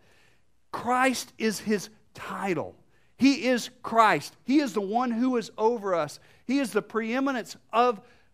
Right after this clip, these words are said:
the Son of God. That's what chapter one in Colossians talks about. You remember this? It says, "Therefore, just as you receive Christ Jesus as Lord." Anytime you see a "therefore," many of you probably learned this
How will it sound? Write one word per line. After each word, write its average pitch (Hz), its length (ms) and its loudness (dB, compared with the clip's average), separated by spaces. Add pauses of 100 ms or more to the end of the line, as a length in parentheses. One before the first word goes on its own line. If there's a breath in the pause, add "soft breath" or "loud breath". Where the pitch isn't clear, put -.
(120)
the 170 140 0
Son 247 680 -4
of 170 220 -12
God. 151 360 -6
That's 190 200 -6
what - 360 -8
chapter 202 380 -8
one 185 360 -4
in 156 160 -10
Colossians 160 640 -10
talks 180 300 -16
about. 107 320 -18 (560)
You 185 80 -4
remember 247 240 -2
this? 202 380 2
It 175 160 -6
says, 202 320 -4 (280 soft breath)
"Therefore, 175 1000 -4 (480)
just 214 300 -2
as 165 200 -6
you 190 120 -10
receive 170 440 -12
Christ 139 360 -16
Jesus 127 320 -18
as 113 120 -20
Lord." 104 260 -20 (460)
Anytime 233 560 -4
you 202 80 -8
see 185 260 -12
a 156 60 -6
"therefore," 139 540 -8
many 131 220 -6
of 151 80 -8
you 160 100 -12
probably 156 500 -6
learned 147 320 -4
this 170 340 -4